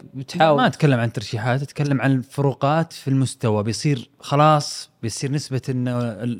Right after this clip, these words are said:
Speaker 1: لا.
Speaker 2: نادي الصندوق
Speaker 1: لا، لا، لا، أنت، أنت،
Speaker 2: فوزه
Speaker 1: أنت، أنت
Speaker 2: عالية.
Speaker 1: اليوم، أنت اليوم تتكلم ترى أغلب الأندية اللي خلصت احتياجها قبل نهاية السوق،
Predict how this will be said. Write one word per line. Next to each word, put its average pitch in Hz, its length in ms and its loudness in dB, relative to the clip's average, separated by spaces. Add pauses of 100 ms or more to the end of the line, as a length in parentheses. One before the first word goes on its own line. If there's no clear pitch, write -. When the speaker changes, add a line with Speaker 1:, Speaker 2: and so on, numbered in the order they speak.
(160)
Speaker 1:
لا. 269 160 8
Speaker 2:
نادي 143 140 6
الصندوق 135 440 0
Speaker 1:
لا، 180 220 4
لا، 135 160 2
لا، 139 140 2
أنت، 160 140 0
أنت، 170 120 0
Speaker 2:
فوزه 123 320 0
Speaker 1:
أنت، 110 120 -2
أنت 165 140 -2
Speaker 2:
عالية. 135 200 4
Speaker 1:
اليوم، 156 180 0 (380)
أنت 160 160 -4
اليوم 170 160 2
تتكلم 143 360 -2
ترى 131 180 -2
أغلب 143 340 2
الأندية 135 320 0
اللي 127 120 0
خلصت 131 400 0
احتياجها 120 440 -2
قبل 139 200 -4
نهاية 143 260 0 (120)
السوق، 175 400 -2